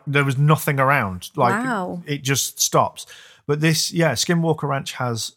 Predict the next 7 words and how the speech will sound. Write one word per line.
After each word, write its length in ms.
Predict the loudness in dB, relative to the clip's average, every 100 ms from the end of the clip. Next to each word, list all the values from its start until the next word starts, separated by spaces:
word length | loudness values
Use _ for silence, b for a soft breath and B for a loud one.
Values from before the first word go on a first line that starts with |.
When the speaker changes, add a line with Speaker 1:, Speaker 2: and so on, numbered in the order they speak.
| _
Speaker 1:
um, 540 | -8 -4 -4 -6 -8 -12 -8
U 220 | -2 0
F 140 | 0
O 120 | 0 0
sightings, 520 | -2 -4 -4 -8 -10
cattle 340 | -6 -6 -4
mutilations, 1080 | -2 -2 -2 -2 -2 -4 -6 -6 -4 -6 -8